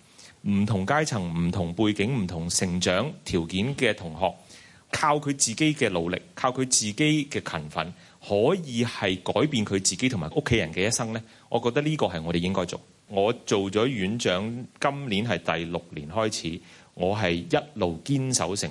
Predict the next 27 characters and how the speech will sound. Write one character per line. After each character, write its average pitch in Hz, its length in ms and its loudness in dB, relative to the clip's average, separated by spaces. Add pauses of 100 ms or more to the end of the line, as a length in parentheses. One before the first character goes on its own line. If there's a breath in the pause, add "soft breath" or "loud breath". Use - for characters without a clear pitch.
諾， 78 140 -8 (680 loud breath)
去 127 380 6 (880)
排 82 460 0 (500)
jupus， - 680 -2 (680)
即 143 140 2
係 - 20 4
聯 82 360 -4
招 135 140 2 (420 loud breath)
嗰 107 140 2
個 113 120 -2
所 104 260 2
謂 90 60 0
merit 139 480 2
order 131 320 2
list。 - 420 0
講 95 160 0
得 156 100 0
簡 95 240 -2
單 135 220 0
啲 135 140 -4
就 117 100 0
係 85 100 0
話， 80 220 -2
我 95 180 2
哋 101 160 2
肯 101 380 0
收 151 280 2